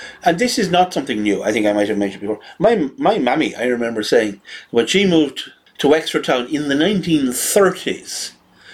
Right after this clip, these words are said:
there was a man lo-, known in Wexford Town as the Compo King. We have long had this, a tradition of,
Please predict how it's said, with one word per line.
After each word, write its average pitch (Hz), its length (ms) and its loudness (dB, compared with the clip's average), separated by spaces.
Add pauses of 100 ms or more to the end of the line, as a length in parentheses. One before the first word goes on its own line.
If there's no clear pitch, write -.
(180)
there 147 100 4
was 123 140 4
a 123 80 2
man 123 460 -2
lo-, 117 360 4
known 117 560 -4
in 113 200 -6
Wexford 113 340 0
Town 110 280 0
as 104 200 0
the 104 100 -2
Compo 104 540 -2
King. 104 440 0 (500)
We 143 80 4
have 139 200 2
long 175 260 2
had 151 240 -4
this, 117 240 -6 (200)
a 104 140 -2
tradition - 640 -4 (240)
of, 107 540 0